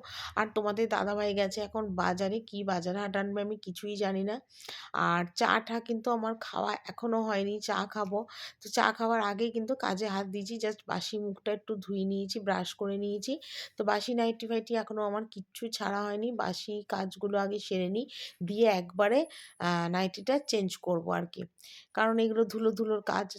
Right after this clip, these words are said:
তো এগুলো যদি পরিষ্কার মানে ধোয়া নাইটি পরে করি সেই আবার ধুলো ধুলো হয়ে যাবে। তো সেই কারণের জন্য আমি একদম ভালো করে দেখো ঝেড়ে ঝুড়ে, আহ, পরিষ্কার করে নিচ্ছি।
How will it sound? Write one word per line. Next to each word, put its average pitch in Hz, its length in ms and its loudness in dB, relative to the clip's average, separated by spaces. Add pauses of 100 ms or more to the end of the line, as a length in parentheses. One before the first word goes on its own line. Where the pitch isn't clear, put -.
তো 233 60 2
এগুলো 208 280 2
যদি 214 180 -2
পরিষ্কার 208 600 0 (300)
মানে 196 180 -2
ধোয়া 208 200 0
নাইটি 233 260 2
পরে 226 200 4
করি 220 240 0
সেই 226 360 4
আবার 214 220 0
ধুলো 208 220 0
ধুলো 208 220 0
হয়ে 208 160 2
যাবে। 202 240 0 (640)
তো 214 160 4
সেই 214 240 2
কারণের 208 380 0
জন্য 220 220 2
আমি 214 200 2
একদম 190 380 -2
ভালো 185 300 -2
করে 202 220 -2
দেখো 202 280 0 (1160)
ঝেড়ে 202 340 4
ঝুড়ে, 208 260 0
আহ, 202 300 0
পরিষ্কার 196 520 -2
করে 202 240 -2
নিচ্ছি। 208 400 -4